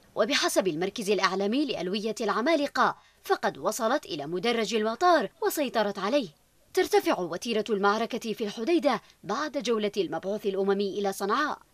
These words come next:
التي يقول متابعون أنه فشل في إقناع ميليشيا الحوثي بتسليم مدينة الحديدة سلميًا والاستجابة للحل السياسي،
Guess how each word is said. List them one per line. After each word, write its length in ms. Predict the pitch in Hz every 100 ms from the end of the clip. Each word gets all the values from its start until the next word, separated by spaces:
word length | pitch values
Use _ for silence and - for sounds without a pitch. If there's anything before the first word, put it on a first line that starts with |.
| 240
التي 280 | 269 311
يقول 420 | 320 - 370 190 -
متابعون 580 | 202 214 202 196 262 277
أنه 360 | 254 185 175
فشل 420 | 160 220 233 233
في 160 | 285 190
إقناع 240 | - 214
ميليشيا 520 | 196 180 175 202 220 208
الحوثي 440 | 320 302 294 220 - _ -
بتسليم 460 | 285 339 - 370
مدينة 440 | 208 131 165 220 202
الحديدة 600 | 190 160 202 233 220 208
سلميًا 560 | 196 233 311 302 294 226 - _ -
والاستجابة 800 | 190 302 311 - 233 240 214 214
للحل 440 | 208 143 - 214
السياسي، 640 | 202 - 202 190 262 311